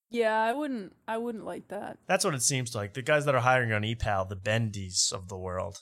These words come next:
Speaker 2: <laughs> No, I'm just joking, Bendy, but, um, they would, uh, be the ones to be like, "Oh, it's, let's find out exactly who this girl is. I'm in love."
Speaker 1: Yeah, I wouldn't
Speaker 2: So
Speaker 1: like that.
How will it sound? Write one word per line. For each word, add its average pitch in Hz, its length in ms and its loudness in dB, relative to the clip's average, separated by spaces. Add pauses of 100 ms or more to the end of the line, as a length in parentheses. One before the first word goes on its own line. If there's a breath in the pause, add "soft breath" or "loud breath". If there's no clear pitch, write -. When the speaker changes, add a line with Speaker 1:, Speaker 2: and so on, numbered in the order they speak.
Speaker 2:
<laughs> 113 140 -10
No, 92 60 -6 (160)
I'm 123 80 0
just 113 180 -10
joking, 101 300 -4
Bendy, 101 280 -4
but, 101 220 -2 (540 soft breath)
um, 120 480 4 (600)
they 131 320 4
would, 123 400 2
uh, 110 200 4
be 110 100 -2
the 107 100 0
ones 113 340 2
to 98 100 -4
be 101 120 -6
like, 98 220 -8
"Oh, 110 240 -2
it's, - 320 -4
let's 120 160 -8
find 113 260 0
out 107 140 2
exactly 104 540 2
who 104 100 -2
this 101 160 -4
girl 98 220 -2
is. 95 180 -4
I'm 98 140 -2
in 95 120 -4
love." 104 440 0 (2000)
Speaker 1:
Yeah, 196 440 -2 (200)
I 220 120 -2
wouldn't 233 120 -2
Speaker 2:
So 220 120 2
Speaker 1:
like 175 180 -8
that. 180 340 -8